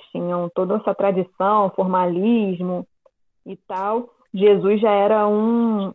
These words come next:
já, ele já vivia já em íntima comunhão com as pessoas. E eu lembrei muito, até o Alexandre acho que vai lembrar,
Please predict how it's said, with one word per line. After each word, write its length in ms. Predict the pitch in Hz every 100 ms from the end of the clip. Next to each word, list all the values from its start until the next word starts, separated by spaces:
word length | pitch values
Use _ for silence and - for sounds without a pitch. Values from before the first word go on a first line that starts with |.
| _ 190
já, 260 | 190 185 - 180
ele 140 | 185
já 140 | 185 196
vivia 600 | 180 208 175 208 233 208
já 340 | 185 190 220 240 _ _ _ _ _ -
em 360 | 208 214 214 214 -
íntima 360 | 247 269 277 262
comunhão 440 | 262 240 226 208
com 100 | 214
as 100 | 220
pessoas. 540 | - 220 - 190 175 170 - _ _ _ -
E 100 | 202
eu 80 | 214
lembrei 420 | 220 208 220 247
muito, 420 | 226 233 254 226 196
até 300 | 185 190 196
o 80 | 226
Alexandre 480 | 214 214 196 190
acho 160 | 185 -
que 60 | 190
vai 140 | 175
lembrar, 360 | 175 175 185